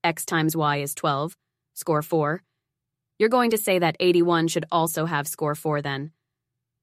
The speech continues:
Okay, I'm not really seeing how to do it if it's not just powers of two.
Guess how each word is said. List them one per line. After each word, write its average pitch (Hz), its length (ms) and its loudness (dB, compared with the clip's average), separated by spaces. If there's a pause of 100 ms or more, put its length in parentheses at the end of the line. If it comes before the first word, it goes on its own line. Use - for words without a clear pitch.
(140)
Okay, 160 400 -2 (380)
I'm 190 140 2
not 214 160 2
really 175 240 4
seeing 165 320 0
how 170 160 0
to 156 80 0
do 170 180 2
it 147 140 0
if 165 120 -4
it's 165 140 -4
not 165 200 0
just 160 220 -4
powers 156 360 0
of 151 100 -8
two. 156 340 0